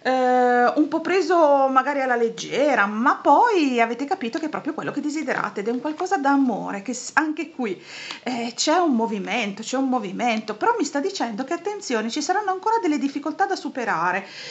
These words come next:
proprio perché il cambiamento che sta per avvenire è molto forte, molto potente, quindi ci saranno delle cose che emergono che dovete ancora andare a equilibrare.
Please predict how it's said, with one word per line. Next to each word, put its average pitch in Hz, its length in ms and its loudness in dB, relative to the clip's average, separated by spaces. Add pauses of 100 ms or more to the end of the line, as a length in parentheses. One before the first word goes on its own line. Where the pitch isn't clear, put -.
(140)
proprio 415 280 2
perché 349 380 0
il 214 160 0
cambiamento 285 680 0
che 262 80 -10
sta 269 160 -8
per 277 120 -8
avvenire 269 380 -2
è 349 40 0
molto 240 340 -2
forte, 160 400 -10
molto 262 300 -4
potente, 190 560 -10
quindi 262 340 -2
ci 302 140 -6
saranno 381 340 -4
delle 285 180 -2
cose 349 260 -4
che 269 100 -6
emergono 320 440 -2
che - 120 -6
dovete 285 280 -4
ancora 294 340 -2
andare 226 480 -2
a 214 120 2
equilibrare. 196 960 -6